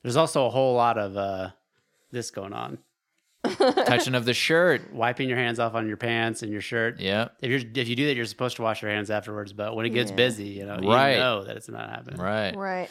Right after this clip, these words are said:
Speaker 3: I could see, like, if you were, I don't know. I think maybe when we cut the bread for, to, to make the bread baskets, maybe they did.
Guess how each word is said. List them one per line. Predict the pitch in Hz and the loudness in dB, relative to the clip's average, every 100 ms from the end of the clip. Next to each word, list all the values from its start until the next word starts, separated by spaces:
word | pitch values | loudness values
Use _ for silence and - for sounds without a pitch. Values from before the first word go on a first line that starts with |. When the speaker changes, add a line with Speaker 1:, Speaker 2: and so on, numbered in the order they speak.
| - | 2
Speaker 3:
I | 269 | 2
could | 453 | 2
see, | 466 - 294 277 | -2 -6 0 2
like, | 262 240 | 2 2
if | 226 226 | -2 -4
you | 220 226 | -4 0
were, | 214 214 202 196 190 190 - _ _ _ _ _ _ _ _ _ _ _ _ _ _ _ _ _ _ - | 2 4 4 4 2 0 -4 _ _ _ _ _ _ _ _ _ _ _ _ _ _ _ _ _ _ 0
I | 190 | 2
don't | 226 185 | 4 2
know. | 170 170 185 220 _ _ _ _ _ _ _ _ - | 2 0 -2 -4 _ _ _ _ _ _ _ _ -2
I | 214 | 0
think | 302 392 | 2 0
maybe | 269 202 214 233 269 | 0 2 2 2 0
when | 254 226 208 | 2 2 2
we | 208 190 | -2 -4
cut | - - 208 196 - - | -10 0 2 4 2 -4
the | 202 190 | -2 0
bread | 175 175 160 156 175 339 466 | -2 0 4 4 4 2 -4
for, | - - 190 | -8 -2 -2
to, | 170 - - 202 | -2 -10 -16 -14
to | - 185 | -8 -4
make | 190 - | -4 -6
the | |
bread | 190 170 170 208 | -4 0 0 0
baskets, | 226 262 - 339 381 - | -2 -2 -4 -4 -6 -10
maybe | 196 190 196 233 | -6 -4 -2 -2
they | 262 202 | -2 -2
did. | 175 160 175 220 | -2 -2 -2 -4